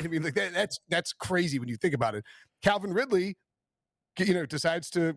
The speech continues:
gamble on games, and he's getting a full year suspension. That's just how seriously the N F L takes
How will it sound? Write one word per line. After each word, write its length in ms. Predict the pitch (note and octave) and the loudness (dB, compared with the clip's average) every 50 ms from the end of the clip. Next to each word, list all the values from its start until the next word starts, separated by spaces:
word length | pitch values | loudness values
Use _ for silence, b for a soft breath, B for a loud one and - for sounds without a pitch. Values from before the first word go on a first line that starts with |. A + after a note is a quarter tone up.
| - C3 | -6 -4
gamble 300 | B2+ D#3+ E3+ F3 F3 F3+ | -2 0 0 2 2 2
on 100 | F3 E3 | 2 2
games, 380 | C#3 F3 G#3 A#3 A3+ G3+ D#3 D#3+ | 0 0 2 4 2 2 2 2
and 100 | D3+ D3+ | 2 2
he's 140 | F#3 E3+ | 2 2
getting 240 | F#3+ G3 F3+ F3+ F3 | 2 0 0 0 -2
a 60 | E3 | -4
full 380 | C#3+ - - _ G#3+ F#3 F#3 F#3 | -6 -8 -4 _ 2 2 2 0
year 200 | F3+ F3 F3 D#3 | -2 -4 -6 -6
suspension. 540 | - - B2+ - - G3 G3 - C#3 A#2 A#2+ | -6 -6 -4 -2 -2 -2 0 -2 -6 -2 -2
That's 160 | D3 D#3+ - | -2 0 2
just 180 | A3 D#3 B B B B B | 0 0 B B B B B
how 260 | - - G3 G3+ G#3+ | -2 0 0 0 0
seriously 540 | G3 - - - G#3 G3 F3+ D#3+ - F3+ D#3 | -2 -6 -6 -4 0 2 2 2 4 2 4
the 140 | C#3+ D#3 D3+ | 4 4 2
N 80 | D3+ D3 | 2 2
F 100 | B2+ D#3 | 2 2
L 140 | C#3+ B2+ | 0 0
takes 460 | - - F3 E3 D3+ C3 - - - | 0 -2 -2 -2 -2 -4 -6 -10 -12